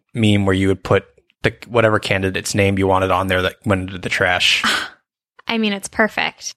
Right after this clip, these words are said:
Speaker 1: And speaking of elections, the last fun fact I have for you is that Jimmy Pestle Junior and hi-,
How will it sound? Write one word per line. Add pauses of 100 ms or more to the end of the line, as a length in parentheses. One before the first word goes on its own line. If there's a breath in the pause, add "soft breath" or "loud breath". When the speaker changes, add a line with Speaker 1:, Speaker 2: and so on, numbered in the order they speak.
(120)
Speaker 1:
And
speaking
of
elections,
the
last
fun
fact
I
have
for
you (480 soft breath)
is
that (180)
Jimmy
Pestle
Junior
and
hi-,